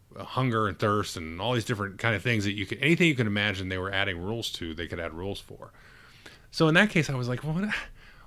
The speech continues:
well, I would just rather play Dungeons and Dragons or something, you know, or a full-blown role-playing game or something that, that had this. And then we could just, if we're just gonna do this, we can just use our imagination anyway."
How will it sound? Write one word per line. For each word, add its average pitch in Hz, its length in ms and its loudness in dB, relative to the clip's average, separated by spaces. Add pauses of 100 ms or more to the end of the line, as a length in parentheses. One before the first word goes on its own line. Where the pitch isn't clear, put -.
well, 147 180 -8
I 147 140 0
would 185 140 0
just 190 200 0
rather 117 200 4
play 90 560 -2
Dungeons 98 300 -6
and 85 100 -6
Dragons 95 540 -6
or 82 60 -8
something, 76 440 -10
you 85 80 -12
know, 80 100 -6
or 80 220 -8
a 80 40 -10
full-blown 95 520 -4
role-playing 95 460 -4
game 76 260 -12
or 80 80 -14
something - 600 -4 (760)
that, 104 320 2 (580)
that 104 100 -4
had 147 320 2
this. 87 180 -2
And 101 140 -2
then 101 200 -4
we 110 100 2
could 104 160 -2
just, 98 160 -8
if 104 120 -4
we're 139 120 4
just 135 120 0
gonna 107 140 2
do 110 180 4
this, 110 200 2
we 107 80 -2
can 92 100 -6
just 92 160 -4
use 101 160 0
our 95 80 0
imagination 87 640 -4
anyway." 95 560 -2